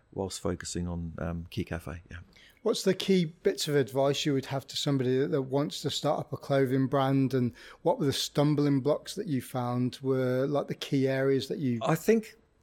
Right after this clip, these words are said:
Speaker 1: I, I would, I would say the most important thing is, you know, you've got to follow your, no, no matter what. I, it, it,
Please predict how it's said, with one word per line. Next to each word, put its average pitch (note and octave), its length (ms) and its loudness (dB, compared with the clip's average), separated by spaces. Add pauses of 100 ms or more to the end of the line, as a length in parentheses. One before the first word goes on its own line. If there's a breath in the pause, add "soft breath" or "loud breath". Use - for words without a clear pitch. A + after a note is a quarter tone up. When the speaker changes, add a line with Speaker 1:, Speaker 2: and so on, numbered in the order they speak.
Speaker 1:
I, C#3+ 120 4 (140)
I A2 140 2
would, C#3+ 260 2 (160)
I C3+ 60 0
would D3 180 4
say E3+ 320 4
the D3 120 2
most C#3+ 280 2
important - 480 -4
thing B2 220 0
is, - 260 -4
you - 140 -8
know, G#2+ 100 2
you've G2+ 220 0
got C3 80 4
to C#3 80 4
follow C#3 300 2
your, B2+ 200 0
no, C3 160 0 (140)
no C3 160 2
matter E3+ 200 4
what. A#2 480 0 (160)
I, - 240 2
it, - 200 -4 (140)
it, - 160 -2